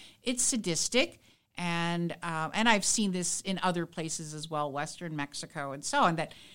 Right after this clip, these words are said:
you know, you have your sort of normal violence, and then you have violence that is really just so over the top that people notice. Um,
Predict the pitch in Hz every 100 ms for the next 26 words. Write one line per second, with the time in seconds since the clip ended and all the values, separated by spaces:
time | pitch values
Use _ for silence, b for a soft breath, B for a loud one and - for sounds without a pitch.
0 | B - 302 175 226 269 277 220 196 -
1 | 196 151 117 - 170 220 240 196 185 170
2 | 151 180 180 226 254 240 226 220 220 202
3 | 165 147 139 139 156 143 135 131 139 151
4 | 143 131 - 127 - - B B - 262
5 | 262 208 170 135 - 131 139 - 127 _
6 | _ _ _ _ 185 123 120 113 117 107
7 | 104 - - b b b b 180 175 165
8 | 156